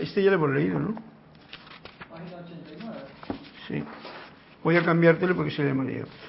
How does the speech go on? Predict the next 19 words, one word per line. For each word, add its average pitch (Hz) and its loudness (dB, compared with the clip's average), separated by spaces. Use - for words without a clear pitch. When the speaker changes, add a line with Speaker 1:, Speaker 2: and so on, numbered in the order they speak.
Speaker 1:
Un 330 6
discípulo 233 8
curioso 190 6
le 160 6
dijo 180 6
al 147 6
maestro, 139 -2
ya - -8
sabes 165 0
que 175 0
yo 151 4
tengo 160 2
la 147 4
potestad 160 -2
de 175 -2
cambiar 147 0
los 147 0
cuentos 160 -2
cuando, - -6